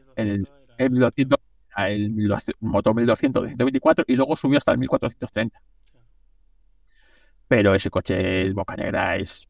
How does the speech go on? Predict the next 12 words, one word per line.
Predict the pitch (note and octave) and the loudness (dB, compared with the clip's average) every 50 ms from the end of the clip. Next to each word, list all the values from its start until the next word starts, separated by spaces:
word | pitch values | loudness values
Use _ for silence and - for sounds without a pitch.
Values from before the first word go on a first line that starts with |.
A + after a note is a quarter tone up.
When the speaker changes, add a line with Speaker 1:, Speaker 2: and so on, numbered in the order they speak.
| _ _ _ _ - - | _ _ _ _ -20 -14
Speaker 2:
es | - - - - | -12 -10 -8 -8
un, | G2+ G2 G2 G2+ G2+ G2+ G2 | -8 -8 -8 -10 -12 -12 -6
para | - - G2 F#2+ G2+ | -2 -2 0 0 2
mí | A2 A#2 | 2 2
ese | B2 B2+ - C3 A#2+ A#2 A2+ A2+ | 0 2 2 2 2 2 2 0
es | A2 | -2
el | G#2+ G2 G2 G2 G2 | -4 -4 -4 -4 -4
mítico, | G#2 G#2+ A2+ A2+ - A#2+ - - - B2+ B2+ B2+ - | -4 -4 -4 -2 -4 -4 -4 0 2 4 4 4 2
el | - A2+ G#2+ | 0 -2 -2
primer | - A2 G#2+ G#2+ A2+ - | -2 -2 0 0 0 0
coche, | - A#2+ A#2+ - - B2+ B2+ B2+ B2+ B2+ B2 A#2+ | 0 -2 -2 0 2 2 2 4 4 4 2 2
digamos, | A#2 G#2+ A2 A2 A2+ A#2 A#2+ A#2+ B2+ B2 - - _ | 2 2 2 0 0 0 0 0 -2 -2 -6 -10 _